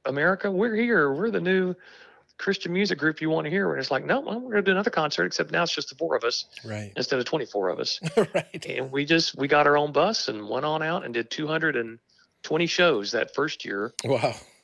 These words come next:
Speaker 1: out of Truth. We didn't know any different. We're just like, "Yeah, we'll take a sh-, we play a show every night."
Speaker 2: Right. Right on. No laying at the pool for you guys.
Speaker 1: <laughs> We did not.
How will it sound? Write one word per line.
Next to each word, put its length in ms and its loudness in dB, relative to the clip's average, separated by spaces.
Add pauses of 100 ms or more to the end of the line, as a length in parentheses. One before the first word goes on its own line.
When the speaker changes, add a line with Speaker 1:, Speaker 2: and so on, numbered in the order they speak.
(140)
Speaker 1:
out 180 0
of 80 -10
Truth. 260 -2
We 80 0
didn't 140 0
know 100 -2
any 100 -6
different. 360 -4
We're 80 -6
just 160 -4
like, 160 -4 (100)
"Yeah, 80 -2
we'll 160 -2
take 240 -6
a 40 -8
sh-, 180 -6 (240)
we 100 0
play 200 4
a 20 4
show 180 4
every 140 2
night." 260 0 (140)
Speaker 2:
Right. 480 -2 (200)
Right 240 2
on. 200 2
No 160 6
laying 360 2
at 100 -2
the 60 -16
pool 220 0
for 100 -2
you 140 0
guys. 540 0
Speaker 1:
<laughs> 40 -10 (880)
We 280 0
did 200 2
not. 360 0